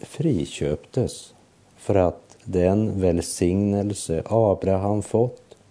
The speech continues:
skulle i Kristus Jesus komma till hedningarna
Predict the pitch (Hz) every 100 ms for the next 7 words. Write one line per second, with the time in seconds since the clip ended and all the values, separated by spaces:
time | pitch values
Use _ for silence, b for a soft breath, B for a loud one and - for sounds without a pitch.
0 | b b b b b - - 104 90 78
1 | 80 71 - 85 98 - - 113 - 110
2 | 104 101 - 101 - - - 123 92 90
3 | 95 - 98 82 82 107 107 80 90 87
4 | 95 104